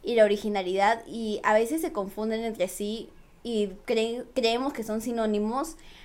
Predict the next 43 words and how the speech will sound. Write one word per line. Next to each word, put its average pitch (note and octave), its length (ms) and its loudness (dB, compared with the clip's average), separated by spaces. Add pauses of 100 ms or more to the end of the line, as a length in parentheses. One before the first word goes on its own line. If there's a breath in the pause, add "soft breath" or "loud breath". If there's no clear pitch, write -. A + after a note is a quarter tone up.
(120)
pero A#3 240 6
para A#3 160 6
mí B3+ 160 2
no C#4+ 160 0
lo C#4 140 2
son, B3+ 440 -4 (920 soft breath)
porque G#3+ 920 2 (200)
la A3+ 140 6
autenticidad A#3+ 600 4
es E4+ 140 -4
como E4 180 2
que C4 140 -4
ser A3+ 220 2
uno A#3+ 120 0
mismo, G3 540 -4 (260)
poner G#3+ 320 2
de A#3+ 60 -2
uno A#3+ 160 -2
mismo, G3+ 560 -2 (260 loud breath)
pero A3+ 220 4
la A3 100 6
originalidad A#3 680 2
es D#4 60 -2
como C#4 240 -2
que F#3+ 80 -8
ser A3 300 -2 (100)
único, D#4 380 4
diferente, C4 800 0 (200)
único D4+ 380 4
en B3+ 100 4
un C4 80 -2
millón B3+ 360 0
entre G3+ 260 -4
todo A#3 140 0
el A#3+ 80 -2
mundo B3 240 -2
y B3+ 80 -2
no A#3 100 -2
existe A3+ 360 -6
nada G#3 200 0
más G3+ 140 -4
parecido. - 420 -10 (380 loud breath)
Entonces, A3 400 -4